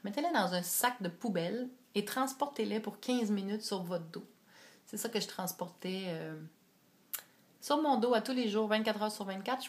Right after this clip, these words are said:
J'avais mal partout en permanence. J'avais des problèmes d'articulation. Euh, j'étais toujours essoufflée. Je fuyais les escaliers. Euh, j'avais mal aux genoux, euh, quand je montais les escaliers. C'est, c'est, c'était lancinant comme douleur.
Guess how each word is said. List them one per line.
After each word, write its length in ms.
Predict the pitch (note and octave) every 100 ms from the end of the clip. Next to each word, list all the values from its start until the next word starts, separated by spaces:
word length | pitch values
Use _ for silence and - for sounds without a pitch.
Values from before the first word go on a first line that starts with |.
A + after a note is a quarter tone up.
| -
J'avais 320 | G3+ F#3+ F3
mal 300 | F3+ G#3 A#3+
partout 400 | - - - B3+
en 100 | A3+
permanence. 880 | A3+ A#3+ A3+ A3 F#3+ G3 A#3+ B3 -
J'avais 180 | F#3+ F3
des 100 | F3
problèmes 400 | E3+ - G#3+ B3+
d'articulation. 800 | G#3 F#3 - G3+ F#3 F3+ - G#3 - - - - - - -
Euh, 1120 | F3 F3+ E3+ E3+ E3+ E3+ E3 E3 E3 E3 D#3+ E3
j'étais 220 | E3+ E3+
toujours 300 | - F#3+ A#3+
essoufflée. 720 | B3 - G#3+ - A3+ B3+ C4+
Je 160 | A#3 G3
fuyais 540 | F#3+ - G#3+ C4 D4
les 200 | D4 A3+
escaliers. 960 | A3+ A3+ G#3+ G3 G#3 A#3 C4 C4+ C4+ -
Euh, 360 | F#3+ F#3 F#3 F3+
j'avais 220 | F#3 F3+
mal 260 | F3+ A#3 C#4
aux 140 | G3+
genoux, 600 | F#3 F#3 G#3 B3 C4 B3
euh, 260 | F#3+ F3 E3+
quand 180 | F3+ F3+
je 60 |
montais 240 | F#3 F3 A3
les 140 | F#3+
escaliers. 400 | F3 F3 F3+ G#3
C'est, 240 | G#3 F3 E3+
c'est, 320 | - F3 E3+
c'était 240 | - F3
lancinant 720 | E3 F#3+ A#3+ A#3 - G3+ F#3+ G3+
comme 180 | F3+ E3+
douleur. 360 | E3+ E3+ A3